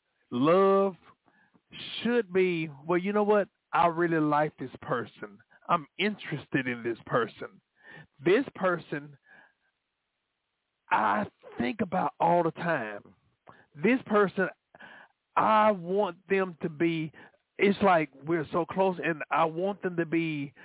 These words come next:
someone that I can commit to and someone I want them to commit to me.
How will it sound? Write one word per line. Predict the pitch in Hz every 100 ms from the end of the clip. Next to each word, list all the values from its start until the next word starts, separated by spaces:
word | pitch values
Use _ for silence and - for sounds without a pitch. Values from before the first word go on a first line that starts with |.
| - - - - -
someone | 180 180 175 147
that | 156 -
I | 147
can | 170 151
commit | - 127 143 180 185 -
to | 202 196 208 -
and | 143 -
someone | 180 170 131
I | 156
want | 170 165
them | 170
to | 151
commit | - 151 147 -
to | 160
me. | 175 165 110